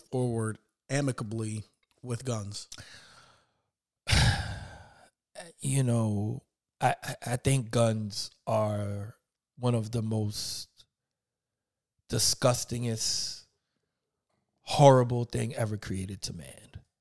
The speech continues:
Speaker 2: And let's break it down like basics. Like, imagine you as a person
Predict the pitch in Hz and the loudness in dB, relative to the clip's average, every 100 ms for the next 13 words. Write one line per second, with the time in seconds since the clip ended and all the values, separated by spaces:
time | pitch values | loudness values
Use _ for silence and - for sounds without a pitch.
0 | _ _ _ _ _ _ _ _ 123 113 | _ _ _ _ _ _ _ _ 0 2
1 | 110 98 98 107 _ _ _ _ _ _ | 2 -2 -8 -12 _ _ _ _ _ _
2 | _ _ _ _ _ _ - 170 - 151 | _ _ _ _ _ _ 6 6 6 6
3 | 170 139 120 117 107 104 - 123 113 - | 8 8 6 4 4 -4 -2 2 2 2
4 | - 80 - - - - 110 101 90 - | -4 -8 -8 -8 -8 -10 -12 -12 -16 -20
5 | _ _ _ _ _ _ _ _ _ - | _ _ _ _ _ _ _ _ _ 6
6 | 226 269 - 302 262 226 175 147 - 113 | 10 12 12 10 6 6 6 2 2 2
7 | 110 104 95 95 | 0 -6 -10 -12